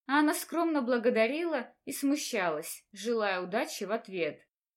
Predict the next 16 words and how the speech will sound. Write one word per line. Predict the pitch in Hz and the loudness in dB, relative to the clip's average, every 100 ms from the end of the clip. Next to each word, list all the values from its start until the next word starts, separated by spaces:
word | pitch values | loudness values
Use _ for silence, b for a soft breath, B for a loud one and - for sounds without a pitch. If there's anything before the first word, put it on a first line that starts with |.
| _ | _
Именно | 330 427 349 262 | -2 0 2 2
в | 233 | 2
этот | 285 233 220 | 0 0 -2
момент | 220 208 240 349 339 | -2 0 0 -2 -4
возле | 175 214 214 220 | -2 -2 -2 -2
дальних | 226 226 202 - | 0 0 -2 -8
мишеней | 208 208 - 349 269 160 - _ _ | -8 -6 -6 -2 -2 -4 -8 _ _
прозвучало | 262 247 269 254 285 254 | 0 0 -2 -4 -2 0
имя | 220 240 262 262 | 0 -2 -2 -2
её | 220 214 | -2 -2
подруги. | 240 214 233 175 151 139 - _ _ _ | -2 0 0 -2 -6 -12 -16 _ _ _
Не | 240 262 | 4 6
раздумывая, | 254 233 220 311 359 294 220 180 170 _ | 8 6 2 2 2 2 2 2 -4 _
Таня | 349 359 339 | 0 2 0
помчалась | 339 294 285 - 202 185 196 | 0 -2 -2 -2 -2 -2 -4
туда – | - 240 208 160 147 | -6 -2 0 0 -2